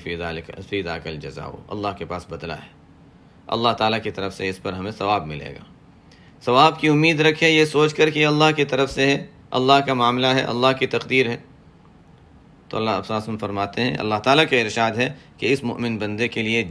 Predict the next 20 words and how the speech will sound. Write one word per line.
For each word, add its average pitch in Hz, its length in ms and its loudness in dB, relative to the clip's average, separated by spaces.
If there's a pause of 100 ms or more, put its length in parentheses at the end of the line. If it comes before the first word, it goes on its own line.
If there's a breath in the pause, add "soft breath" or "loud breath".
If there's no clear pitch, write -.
جنت 165 320 2
کے 151 120 2
سوا 139 240 2
میرے 117 180 0
پاس 101 200 -4
کوئی 92 140 -6
بدلہ 73 260 -10
نہیں 62 180 -16
ہے۔ - 200 -20 (2500)
یہ 117 100 0
کیوں 151 200 -4
فرما 107 320 -2
رہے 92 80 -4
ہیں 92 80 -4
آپ 82 120 -10
صلی 87 120 -10
اللہ 85 280 -6
علیہ 85 100 -6
وسلم؟ 87 380 -10 (1500)
ہمیں 123 280 -2